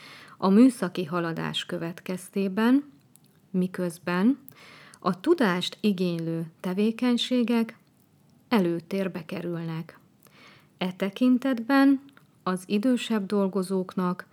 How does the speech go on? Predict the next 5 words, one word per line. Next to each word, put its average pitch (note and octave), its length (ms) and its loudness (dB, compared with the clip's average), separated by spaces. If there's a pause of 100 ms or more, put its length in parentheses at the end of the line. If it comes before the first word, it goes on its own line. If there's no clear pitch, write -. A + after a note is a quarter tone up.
(500)
készen F#3 640 0
kell E3 380 -6 (280)
állniuk F3 760 -2 (600)
a F#3+ 80 0
megfelelő G#3 840 2